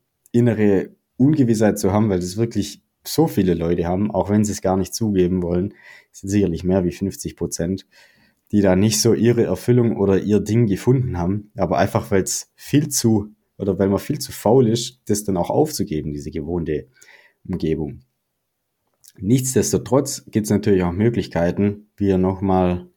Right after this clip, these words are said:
in einem richtigen Job, also in einem Vollzeitjob, auch diese Insights sehen könnt und einfach rotieren könnt, wenn ihr noch flexibel sein wollt. Da gibt's zum Beispiel in ganz, ganz, ganz vielen Firmen,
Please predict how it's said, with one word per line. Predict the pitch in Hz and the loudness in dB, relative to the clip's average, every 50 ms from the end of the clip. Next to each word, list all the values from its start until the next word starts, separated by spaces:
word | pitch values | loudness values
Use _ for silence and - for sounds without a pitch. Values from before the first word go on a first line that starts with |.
| _ _ - | _ _ 0
in | 123 131 147 | 2 4 4
einem | 135 117 104 | 6 4 4
richtigen | 101 135 131 131 120 104 - 87 - | 2 0 0 0 -4 -4 -4 -4 -2
Job, | - 117 117 110 - | 2 2 2 2 0
also | - 82 - 92 | -6 -8 -6 -4
in | 85 | -4
einem | 82 80 73 | -4 -6 -8
Vollzeitjob, | - - 107 107 104 - - - - - - - - 82 76 - - _ _ - - - - - - _ _ - | -4 0 0 0 0 0 -4 -6 -6 -6 -8 -6 -6 -6 -6 -6 -12 _ _ -20 -20 -20 -20 -20 -20 _ _ -6
auch | - 87 - | -6 -4 -4
diese | - 95 90 - - | -2 -4 -4 -4 -4
Insights | - - 117 123 113 - - 78 78 76 - - | -4 0 2 2 2 2 0 -2 -2 -2 -4 -4
sehen | - 85 78 71 71 - | -4 -4 -4 -4 -6 -6
könnt | - 90 85 82 78 | -6 -4 -4 -4 -6
und | 78 - | -6 -6
einfach | - 92 90 - 87 - - | -4 -4 -2 -2 -4 -4 -4
rotieren | 90 - - - 127 123 110 95 87 | -8 -8 -4 0 0 2 2 2 0
könnt, | - - 78 80 80 87 - _ _ _ _ _ _ _ _ _ | -2 -6 -8 -8 -8 -12 -16 _ _ _ _ _ _ _ _ _
wenn | - 95 | -8 -4
ihr | 90 87 | -2 -2
noch | 90 87 | -2 -2
flexibel | - - 90 - - - 120 117 104 92 | -2 -4 -4 -4 0 0 0 0 0 -2
sein | - - 73 76 78 76 | -2 -4 -6 -6 -8 -8
wollt. | 71 73 73 65 | -8 -8 -8 -8
Da | - | -8
gibt's | - - 104 104 - - | -4 -4 -4 -4 -4 -6
zum | - 95 85 | -4 -2 2
Beispiel | 98 110 110 - - 95 | 2 2 0 0 0 0
in | 95 90 - | 0 0 2
ganz, | - 113 127 131 127 127 | 2 4 4 4 2 0
ganz, | - 117 110 113 107 - - | 0 0 0 0 -2 -2 -2
ganz | 107 107 110 104 - | 0 0 0 -2 -2
vielen | - 107 101 101 95 | -2 0 0 0 0
Firmen, | 90 - 104 104 104 101 104 101 101 - | -2 -2 0 2 2 2 2 0 -2 -6